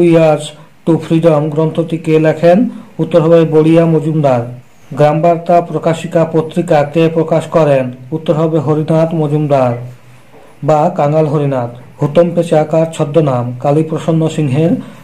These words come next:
ছদ্মনাম। এবার ঠিক বা ভুল। দেখো, সংবাদ ভাস্কর পত্রিকার সম্পাদক ছিলেন ঈশ্বর গুপ্ত, এটি ভুল। রবীন্দ্রনাথের গোরা উপন্যাসের প্রধান চরিত্র বিবেক, এটি ভুল।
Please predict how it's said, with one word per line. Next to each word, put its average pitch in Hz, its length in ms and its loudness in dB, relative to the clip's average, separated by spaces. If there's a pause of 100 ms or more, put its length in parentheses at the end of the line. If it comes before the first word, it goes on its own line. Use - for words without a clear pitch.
ছদ্মনাম। 143 480 -2 (460)
এবার 160 220 2 (180)
ঠিক 165 260 0
বা 165 140 2
ভুল। 127 340 0 (800)
দেখো, 160 360 2 (140)
সংবাদ 160 440 2
ভাস্কর 156 600 0 (300)
পত্রিকার 160 420 0
সম্পাদক 156 560 -2
ছিলেন 160 320 -2
ঈশ্বর 160 300 -2
গুপ্ত, 143 300 -4
এটি 135 220 -2
ভুল। 127 340 -2 (460)
রবীন্দ্রনাথের 175 580 2
গোরা 156 340 4
উপন্যাসের 160 560 0
প্রধান 151 320 0
চরিত্র 156 460 0
বিবেক, 135 480 -2
এটি 151 240 -4
ভুল। 131 300 -2